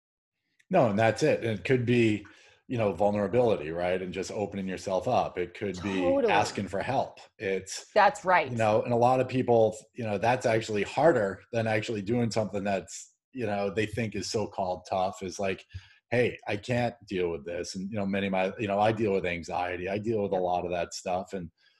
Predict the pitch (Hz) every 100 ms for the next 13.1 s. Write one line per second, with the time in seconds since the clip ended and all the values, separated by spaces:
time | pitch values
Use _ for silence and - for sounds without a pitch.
0 | _ - 113 123 120 117 113 113 107 104
1 | 113 - 139 - 123 120 - 117 120 127
2 | 135 107 107 98 - 101 90 104 98 -
3 | 78 80 - 87 101 104 101 - _ _
4 | _ 107 98 101 107 - 113 113 120 175
5 | 170 147 175 165 117 - 117 110 - _
6 | _ _ 120 113 113 104 120 117 104 110
7 | 110 120 107 - 151 120 101 95 90 82
8 | 80 80 80 80 78 98 98 101 101 110
9 | 117 131 127 - _ _ - _ 117 104
10 | 92 90 90 82 92 92 - 113 101 95
11 | 98 110 120 104 - - 113 104 135 117
12 | 92 107 117 135 - 127 131 170 127 -
13 | 110